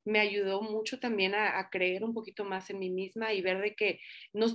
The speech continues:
no todo se tiene que hacer sola. Eso es otra cosa de que yo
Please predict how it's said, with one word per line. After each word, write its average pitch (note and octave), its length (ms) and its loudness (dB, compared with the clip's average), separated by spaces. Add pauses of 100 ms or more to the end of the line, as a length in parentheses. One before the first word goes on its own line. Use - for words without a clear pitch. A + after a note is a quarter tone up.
no A#3+ 240 4
todo B3+ 200 4
se B3+ 100 -4
tiene A3+ 260 -2
que G#3+ 80 -2
hacer G3+ 200 -4
sola. F#3+ 260 0
Eso A#3 220 -2
es A#3 80 -2
otra A3+ 280 -2
cosa G#3 260 -4
de G3 120 -4
que D#3+ 240 -8
yo F#3+ 320 -4